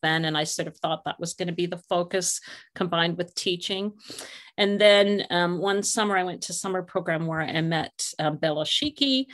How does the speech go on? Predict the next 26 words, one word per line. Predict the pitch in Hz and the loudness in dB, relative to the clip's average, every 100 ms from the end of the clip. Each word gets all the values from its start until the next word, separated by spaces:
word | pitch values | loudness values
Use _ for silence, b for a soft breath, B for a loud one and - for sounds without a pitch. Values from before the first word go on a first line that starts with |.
| B - | B -2
who | 202 | 2
was | 185 175 | 2 0
then | - 180 | 2 2
at | 175 - | 2 -2
the | |
University | 175 170 170 165 160 | -2 -2 -2 -4 -4
of | 165 | -6
Cincinnati, | - 160 - 156 147 160 | -6 -6 -6 -6 -4 -4
C | 165 - | -4 -6
C | 143 - 196 | -6 -4 4
M, | 254 247 247 B B B | 6 6 4 B B B
and | 202 | 2
I | 190 | 4
went | 190 180 | 4 2
there | 180 175 | 2 0
to | - | -2
do | 170 180 170 170 | -8 -6 -6 -4
my | 160 160 | -2 0
master's | 190 202 - 147 151 - | 0 -2 -4 -6 -6 -8
with | - | -10
him. | - 156 - - | -8 -6 -6 -6
And | 175 180 | -4 2
while | 208 233 | 4 6
I | 208 | 4
was | 180 175 | 2 -2
there, | - 165 160 160 160 | -2 0 2 0 -2